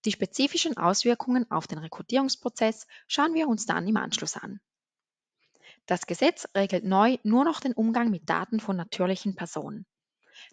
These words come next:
Daten von juristischen Personen wie Gesellschaften, Vereinen oder Stiftungen sind nicht mehr enthalten. Das D S G unterscheidet zwischen Personendaten und besonders schützenswerten Daten.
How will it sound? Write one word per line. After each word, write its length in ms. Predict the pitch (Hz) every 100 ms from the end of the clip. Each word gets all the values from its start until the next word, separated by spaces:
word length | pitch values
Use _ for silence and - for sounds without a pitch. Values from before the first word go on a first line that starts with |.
| -
Daten 360 | 156 214 302
von 200 | - 190
juristischen 540 | 160 165 - 247 262 240
Personen 480 | 247 247 240 247 -
wie 120 | 165
Gesellschaften, 760 | 147 - 262 262 247 - 226 -
Vereinen 600 | - 165 190 233 240 233
oder 240 | - 285 294
Stiftungen 560 | - 226 - 226 226 - - -
sind 180 | 285 -
nicht 240 | 180 214
mehr 80 | 156
enthalten. 600 | 185 - - - - - _ _ _ _ _ _ _ _ _ _ _ _ - - -
Das 160 | 202
D 160 | - 220
S 120 | 294
G 120 | -
unterscheidet 560 | 302 254 - - 220 247
zwischen 300 | - 185 190
Personendaten 960 | 170 - 180 220 269 262 233 175 233 - -
und 220 | - 294 -
besonders 420 | 311 202 202 -
schützenswerten 720 | - 185 - 208 165 - 220
Daten. 460 | - - 196 208